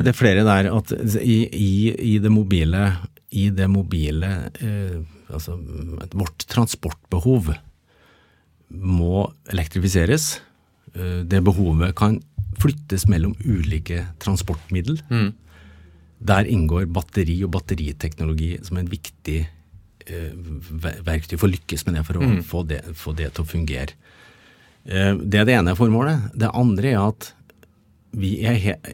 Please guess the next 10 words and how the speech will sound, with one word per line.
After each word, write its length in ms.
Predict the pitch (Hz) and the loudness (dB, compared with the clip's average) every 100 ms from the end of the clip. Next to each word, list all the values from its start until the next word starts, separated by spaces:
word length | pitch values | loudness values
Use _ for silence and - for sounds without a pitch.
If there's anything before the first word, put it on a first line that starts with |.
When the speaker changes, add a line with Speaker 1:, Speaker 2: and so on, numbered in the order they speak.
| - | -14
Speaker 1:
i 40 | - | -6
fremover 360 | - 90 85 | 0 0 2
nå 240 | 104 104 - | 0 -2 -4
i 60 | |
større 440 | - - - 87 98 | -8 -6 -4 -2 -2
grad 180 | 101 98 | -2 -2
avhengig 400 | 101 78 80 98 | -2 0 0 -2
av 320 | - 87 95 - _ _ _ _ - | -4 -6 -8 -14 _ _ _ _ -8
ikke-regulerbar 800 | - - 80 80 78 82 82 131 | -8 -6 -4 -2 -2 -2 -2 -2
kraft. 460 | 156 156 - - | -2 -4 -10 -16